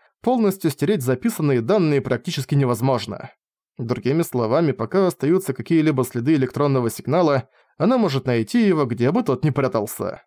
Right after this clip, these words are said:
Именно Фудзибаяси научила Тацию, как работает сеть, но в этой области у него не было и шанса с ней сравняться. По оценке Тацию, лишь горстка специалистов по сети может соперничать с её способностями.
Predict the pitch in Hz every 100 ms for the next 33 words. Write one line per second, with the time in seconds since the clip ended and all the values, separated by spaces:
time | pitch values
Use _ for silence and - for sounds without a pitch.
0 | _ _ _ _ _ 117 127 127 127 127
1 | 120 120 131 190 147 123 113 127 120 107
2 | 131 - 120 113 131 123 127 113 - 165
3 | 165 - _ _ _ _ _ 123 214 208
4 | 214 226 143 170 196 202 185 139 127 131
5 | 151 143 139 135 123 165 160 120 - 127
6 | 113 135 123 117 - - - - _ _
7 | _ _ _ - 110 113 262 240 156 214
8 | 220 - 165 156 135 120 220 - - -
9 | - - 127 127 123 - 110 - 170 180
10 | 131 110 165 196 214 131 117 127 214 -
11 | 123 - 139 143 123 113 - 120 92 -